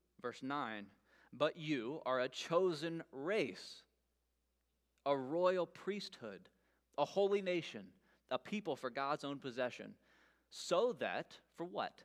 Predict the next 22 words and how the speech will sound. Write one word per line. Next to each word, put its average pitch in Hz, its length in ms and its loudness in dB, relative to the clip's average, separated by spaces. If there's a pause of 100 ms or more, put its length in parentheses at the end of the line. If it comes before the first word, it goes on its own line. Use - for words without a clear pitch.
(100)
"So 233 440 4
that 123 480 -4 (340)
we 151 160 -2
may 170 200 2
proclaim 185 880 -4 (360)
the 143 120 2 (140)
excellencies 131 760 -4
of 120 120 -4 (120)
him 104 280 -6 (320)
who 147 120 -4
has 131 220 0
called 160 420 0
you 135 160 -6 (120)
out 185 220 4
of 143 140 -4
darkness 107 640 -4 (520)
into 147 220 -2
his 135 240 -6
marvelous 107 500 -6
light." 92 340 -14 (840)
What 226 240 -4 (340)
better 165 380 -2